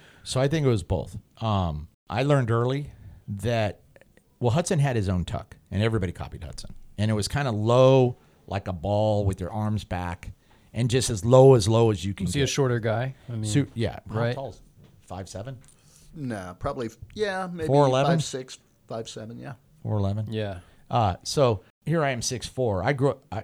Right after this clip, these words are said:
Speaker 1: I got tall at nineteen years old.
Speaker 2: Mm-hmm.
Speaker 1: You know, when I graduated high school, I was only, like, five nine.
Speaker 2: Yeah.
Speaker 1: And so from my knee down is half the height of Hudson.
Speaker 2: Yeah, yeah,
Speaker 1: So
Speaker 2: yeah.
Speaker 1: I'm like, "This low thing is not working for me."
Speaker 2: Sure.
Speaker 1: So I invented a new tuck, which they called the hickey tuck, and it's
Speaker 2: Mm-hmm.
Speaker 1: basically a pole and a wing.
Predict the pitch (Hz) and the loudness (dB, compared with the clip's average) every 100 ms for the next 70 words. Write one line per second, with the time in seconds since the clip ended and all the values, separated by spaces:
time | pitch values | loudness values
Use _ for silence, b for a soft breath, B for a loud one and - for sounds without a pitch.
0 | - 131 147 - 117 92 95 90 - 85 | -6 -4 -4 -4 -4 -4 -6 -8 -6 -6
1 | 78 80 73 113 117 110 95 90 92 95 | -6 -8 -6 -4 -4 -4 -4 -2 -2 -2
2 | 107 98 92 85 92 - 85 82 85 67 | -2 -2 -4 -2 -4 -2 -4 -4 -6 -8
3 | - - 80 76 76 67 120 113 107 110 | -14 -12 -10 -10 -12 -12 -8 -4 -4 -4
4 | - 123 107 - _ - - 123 131 185 | -4 -4 -4 -6 _ -16 -8 -4 -2 0
5 | 190 180 127 107 120 143 80 82 _ _ | 0 0 -2 -4 -6 -6 -6 -10 _ _
6 | _ _ _ _ - 120 113 - 120 113 | _ _ _ _ -8 -4 -4 -4 -4 -4
7 | 98 110 104 - 73 110 101 127 120 98 | -6 -6 -6 -8 -8 -6 -6 -4 -4 -4
8 | 92 131 117 143 131 110 120 131 107 - | -10 -6 -2 4 4 4 0 -2 -4 -8
9 | 104 139 - 117 123 165 190 233 233 196 | -4 -4 -2 -2 0 2 0 -4 -4 -4
10 | 113 113 - 95 135 208 196 214 220 226 | -4 -6 -6 -8 -6 -6 -6 -6 -6 -6
11 | - 135 104 B B - 170 160 143 151 | -2 -2 -4 B B -4 0 2 2 2
12 | 139 131 131 131 - 165 156 123 - 117 | 2 0 0 0 0 -2 -2 -8 -8 -8
13 | 110 104 90 117 147 90 98 - 90 98 | -4 -4 -2 -6 -6 -6 -6 -6 -6 -4
14 | 110 113 110 104 110 82 92 - 98 101 | -4 -4 -6 -6 -6 -6 -8 -6 -4 -4
15 | 98 95 107 85 | -6 -6 -6 -8